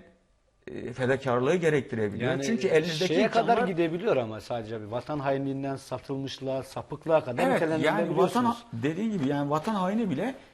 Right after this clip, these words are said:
Speaker 1: ilan edilebiliyorsun.
Speaker 2: Çok rahat bir
Speaker 1: Bıra-,
Speaker 2: şekilde.
Speaker 1: bırak elindeki imkanları kaybetmeyi.
Speaker 2: Bu arada ilan edilmişiz, onu da söyleyeyim yani. <laughs> Bunu da bilin.
Speaker 1: Yani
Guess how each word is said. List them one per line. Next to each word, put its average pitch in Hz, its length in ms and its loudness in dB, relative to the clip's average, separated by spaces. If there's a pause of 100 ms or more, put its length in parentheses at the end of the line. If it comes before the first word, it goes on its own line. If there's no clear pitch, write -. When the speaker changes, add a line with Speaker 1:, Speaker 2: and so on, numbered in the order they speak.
Speaker 1:
ilan 185 280 0
edilebiliyorsun. 190 680 -2
Speaker 2:
Çok 156 200 0
rahat - 260 -6
bir - 40 -8
Speaker 1:
Bıra-, 190 100 2
Speaker 2:
şekilde. 120 180 -6
Speaker 1:
bırak 254 220 2
elindeki 160 720 -2 (300)
imkanları 143 580 2
kaybetmeyi. 120 840 2
Speaker 2:
Bu 143 80 0
arada 165 220 4
ilan 160 200 4
edilmişiz, 160 460 -4
onu 135 120 -6
da 135 60 -2
söyleyeyim 156 340 -2 (120)
yani. - 420 -2 (1400)
<laughs> - 0 -
Bunu 156 220 -4
da 180 140 2
bilin. 233 220 -2 (260)
Speaker 1:
Yani 165 240 2